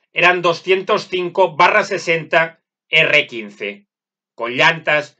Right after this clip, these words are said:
de quince pulgadas. La dirección es asistida hidráulicamente por un sistema central y la columna de dirección era de seguridad con elemento desencajable.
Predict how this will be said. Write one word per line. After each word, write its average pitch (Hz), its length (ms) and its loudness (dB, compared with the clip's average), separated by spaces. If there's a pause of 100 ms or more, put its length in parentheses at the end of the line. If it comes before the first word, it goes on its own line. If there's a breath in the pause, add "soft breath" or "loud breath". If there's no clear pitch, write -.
(140)
de 131 180 -6
quince 170 340 -4
pulgadas. 127 800 -2 (1120)
La 120 240 0
dirección 143 680 -2 (200)
es 170 180 -2
asistida 175 720 0
hidráulicamente 165 880 0
por 160 200 -4
un 185 100 -4
sistema 196 460 -4
central 160 560 -2 (180 soft breath)
y 185 100 -8
la 214 140 2
columna 196 380 0
de 180 120 2
dirección 160 680 -2 (200 soft breath)
era 190 220 0
de 185 120 0
seguridad 165 720 0
con 190 160 -2
elemento 156 540 -2
desencajable. 123 1000 -6